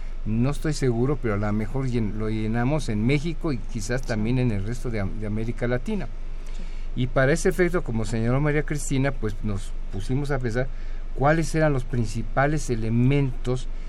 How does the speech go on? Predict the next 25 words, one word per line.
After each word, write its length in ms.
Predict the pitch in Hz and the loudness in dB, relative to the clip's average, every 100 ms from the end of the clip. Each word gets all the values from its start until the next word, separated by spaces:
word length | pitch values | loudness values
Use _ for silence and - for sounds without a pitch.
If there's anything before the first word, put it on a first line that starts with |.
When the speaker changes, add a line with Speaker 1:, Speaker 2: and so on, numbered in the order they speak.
| - - - | -4 -4 -2
Speaker 1:
eh, 300 | 104 107 104 | -2 -2 -2
que 120 | 120 | -2
conforman 540 | 107 107 104 127 131 127 | -2 -2 0 2 4 4
las 100 | 110 | 2
relaciones 480 | 101 104 120 123 131 | 2 0 0 0 0
internacionales 840 | 120 110 104 98 101 110 120 113 | -2 -2 -2 0 0 0 0 0
en 80 | 98 | -2
el 80 | 95 | -2
siglo 340 | 113 107 107 | -2 -2 -2
veintiuno. 520 | 110 110 110 190 165 - - - - - | 0 0 0 0 0 0 -4 -4 -4 -2
Y, 120 | 123 | 0
pues, 360 | 131 123 - 101 | 0 0 0 -2
encontramos 600 | 98 98 117 127 139 127 | -2 0 2 2 2 -2
que 120 | 104 | -2
son, 340 | 120 120 127 - - - | 2 2 0 -2 -2 -2
o 100 | 104 | 0
los 180 | 90 | 0
que 120 | - 95 | -2 -2
encontramos 640 | 90 - - - 101 117 | -2 -2 -4 -2 -2 -2
que 60 | - | 0
son 100 | 127 | 0
los 80 | 113 | 2
más 180 | 123 | 0
importantes, 480 | 139 - 120 120 117 | -2 -2 -2 0 0
son 100 | 135 | -2